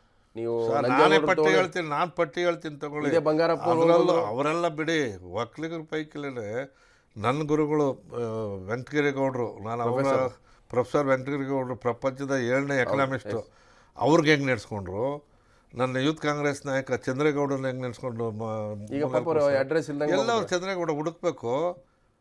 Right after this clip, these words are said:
Speaker 2: ಬಂಗಾರಪ್ಪ ಎಲ್ಲ ಅವ್ರೆ, ಇದು ಈ ಹಿಂದುಳಿದ ವರ್ಗದ ನಾಯಕರಾದಂಥ
Speaker 1: ಹಾವನೂರು.
Speaker 2: ಹಾವನೂರು ಅವರು ಈ ರಾಜ್ಯಕ್ಕೆ ಹಾವನೂರು ಕಮಿಷನ್ ಕೊಟ್ಟವರು
Speaker 1: ಹೌದು.
Speaker 2: ಏನೋ ಅಂತ ಹೋದ್ರು.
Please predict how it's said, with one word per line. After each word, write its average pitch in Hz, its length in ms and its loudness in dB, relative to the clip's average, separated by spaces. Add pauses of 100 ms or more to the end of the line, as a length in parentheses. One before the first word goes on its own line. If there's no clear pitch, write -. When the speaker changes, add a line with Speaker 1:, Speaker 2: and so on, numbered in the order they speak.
(340)
Speaker 2:
ಬಂಗಾರಪ್ಪ 147 480 -2
ಎಲ್ಲ 123 240 0
ಅವ್ರೆ, 107 380 -6 (460)
ಇದು 120 220 -6
ಈ 113 500 -6
ಹಿಂದುಳಿದ 165 420 -2
ವರ್ಗದ 156 420 -2
ನಾಯಕರಾದಂಥ 139 920 -4 (360)
Speaker 1:
ಹಾವನೂರು. 135 360 0
Speaker 2:
ಹಾವನೂರು 175 680 0
ಅವರು 156 240 0
ಈ 139 80 -2
ರಾಜ್ಯಕ್ಕೆ 151 720 -2
ಹಾವನೂರು 143 440 -4
ಕಮಿಷನ್ 151 500 -8
ಕೊಟ್ಟವರು 131 400 -2
Speaker 1:
ಹೌದು. - 500 -8
Speaker 2:
ಏನೋ 175 260 4
ಅಂತ 170 160 -2
ಹೋದ್ರು. 147 640 -4